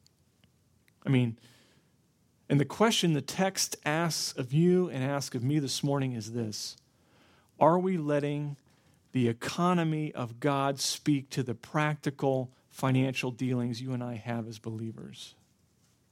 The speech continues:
Are we letting God's economy speak into the practical and financial dealings that you and I have as believers? When you look at it from God's perspective,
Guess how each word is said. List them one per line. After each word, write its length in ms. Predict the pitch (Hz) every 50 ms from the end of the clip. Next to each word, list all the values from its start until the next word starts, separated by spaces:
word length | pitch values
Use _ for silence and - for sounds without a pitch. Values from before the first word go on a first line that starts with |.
| _ _ _ _ _ _ _ _ _ _ _ _ _ _ _ _ _ _ _ _ _ _ _ _ _ _ - - -
Are 220 | - 160 156 180 180
we 160 | 170 175 165
letting 540 | 156 160 170 180 185 190 190 190 196 185 - - - - _ _ _ _ -
God's 320 | 147 156 185 196 170 -
economy 520 | 160 - - 170 156 156 156 151 143 139
speak 720 | 131 - - - - - - 165 139 120 - - - - - _ _ _ _ _ _ _ _ _ _ _ _ _ _ _ _ _ _ -
into 480 | 175 185 180 - 202 190 185 180 -
the 100 | - -
practical 640 | 165 - - 175 165 175 175 - - 165 160 165 160
and 100 | 147 139
financial 480 | - 127 127 143 151 156 147 - 160 143
dealings 500 | 135 135 139 139 139 139 139 139 139 131
that 100 | - -
you 160 | 135 139 147
and 80 | 143 143
I 120 | 139 135
have 280 | 120 117 127 131 127 120
as 120 | 117 107
believers? 480 | - - 120 120 120 110 110 113 107 117
When 140 | 135 143 147
you 100 | 143 143
look 260 | 151 190 208 202 190
at 140 | 185 180 165
it 80 | 143
from 180 | - 156 143 139
God's 320 | 135 151 147 156 151 -
perspective, 640 | - 156 143 - - - 139 131 - - 123 113